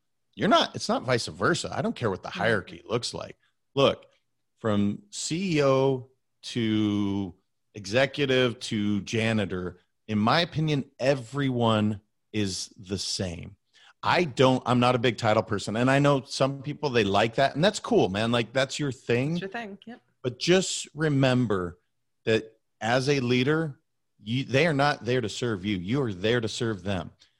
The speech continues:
Speaker 1: They are believing in your vision, or they're not. They're not. In fact, if you look at the top five reasons employees aren't happy,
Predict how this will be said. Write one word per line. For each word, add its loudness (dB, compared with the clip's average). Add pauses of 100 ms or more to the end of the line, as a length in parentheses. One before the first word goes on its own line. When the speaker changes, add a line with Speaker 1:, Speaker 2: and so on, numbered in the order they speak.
(200)
Speaker 1:
They 4
are 4
believing 2
in 0
your 6
vision, 0
or 2
they're 2
not. 0
They're 2
not. 2
In 2
fact, 2
if -6
you -4
look 0
at -6
the -2
top -2
five 0
reasons -2
employees -2
aren't -2
happy, -2